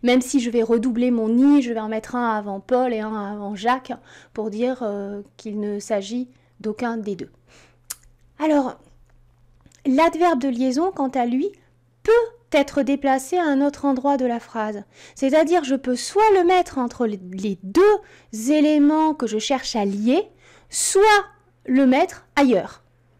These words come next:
Exemple, il était malade, cependant, il est sorti de chez lui. Là, je l'ai mis entre les deux éléments que je veux relier. Donc, je l'ai mis au même endroit, d'une certaine façon, euh,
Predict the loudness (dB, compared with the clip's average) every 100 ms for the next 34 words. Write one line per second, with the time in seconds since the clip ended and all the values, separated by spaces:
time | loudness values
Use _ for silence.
0 | _ _ 0 2 0 -2 -8 -18 _ _
1 | _ _ 0 4 4 4 2 0 2 2
2 | 2 -2 -10 _ -16 -6 -2 0 2 0
3 | 0 -2 -2 _ _ _ _ 0 2 0
4 | 0 -6 -4 -4 -4 -4 -6 -6 -8 -12
5 | _ -4 2 2 4 2 4 4 4 0
6 | -2 -2 -2 0 0 0 0 0 -2 -6
7 | _ _ _ _ _ -4 0 2 2 0
8 | -2 0 -2 -2 -8 -8 _ _ _ _
9 | _ _ _ _ -2 2 2 2 -4 -20
10 | -18 -8 -2 0 2 2 4 4 0 -4
11 | -6 -2 0 2 4 4 4 4 4 4
12 | 2 0 -2 0 -2 -2 -2 -2 -4 -8
13 | -20 -20 -6 -4